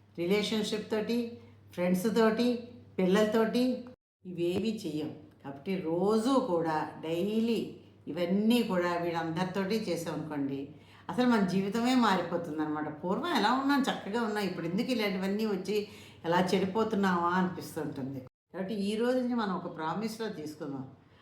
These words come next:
మనం ఫోన్కి ఇచ్చే టైంలో సగం టైం అన్నా పిల్లలతోటో, ఫ్రెండ్‌షిప్‌తో, ఫ్రెండ్స్తోటో, రిలేషన్స్తోటో, అన్నదమ్ములు, అక్క చెల్లెళ్ళు, మేనత్తలు, ఎవరుంటే వాళ్ళతోటి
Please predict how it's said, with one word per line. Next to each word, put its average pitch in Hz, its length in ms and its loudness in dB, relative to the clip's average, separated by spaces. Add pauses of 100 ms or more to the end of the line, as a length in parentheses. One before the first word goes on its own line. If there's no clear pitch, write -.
(180)
మనం 220 160 4
ఫోన్కి 226 500 2
ఇచ్చే 226 280 0
టైంలో 214 320 -2
సగం 190 360 -4
టైం 220 280 0
అన్నా 214 340 0
పిల్లలతోటో, 190 640 -2
ఫ్రెండ్‌షిప్‌తో, 185 560 -4
ఫ్రెండ్స్తోటో, 185 720 -4
రిలేషన్స్తోటో, 185 880 -2 (500)
అన్నదమ్ములు, 185 480 4
అక్క 190 360 2
చెల్లెళ్ళు, 185 300 0
మేనత్తలు, 196 600 0
ఎవరుంటే 226 560 2
వాళ్ళతోటి 175 760 -2